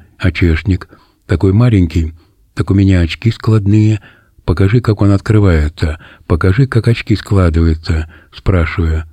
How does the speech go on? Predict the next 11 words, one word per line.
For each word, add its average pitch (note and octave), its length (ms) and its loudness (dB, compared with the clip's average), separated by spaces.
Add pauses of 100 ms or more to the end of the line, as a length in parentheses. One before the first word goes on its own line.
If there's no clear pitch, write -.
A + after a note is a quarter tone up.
(160)
«Ты F#2 140 0
знаешь C3+ 320 0
стихи G2+ 300 -2
про E2+ 180 0
природу?» E2 520 0 (300)
В F2+ 80 2
ответ G#2+ 380 0
Иван F#2+ 260 2
читает: E2 520 -2 (360)
«Наступила F#2 540 0
осень, E2+ 560 0